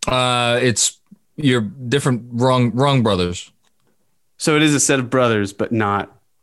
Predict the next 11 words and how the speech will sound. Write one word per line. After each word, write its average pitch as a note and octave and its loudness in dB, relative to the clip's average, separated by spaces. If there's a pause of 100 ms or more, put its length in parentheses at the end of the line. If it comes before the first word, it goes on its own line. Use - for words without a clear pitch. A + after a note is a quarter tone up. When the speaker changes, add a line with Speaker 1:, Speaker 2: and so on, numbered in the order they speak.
(140)
Speaker 2:
the A2+ -6
Ball G2+ -6
brothers. - -10 (400)
<laughs> - -18
Speaker 1:
Not B2 -4
Balls. F#2+ -4 (1080)
Speaker 2:
Is C3 2
it C3 0
the B2 0
Holiday D3+ 2
brothers? G#3 0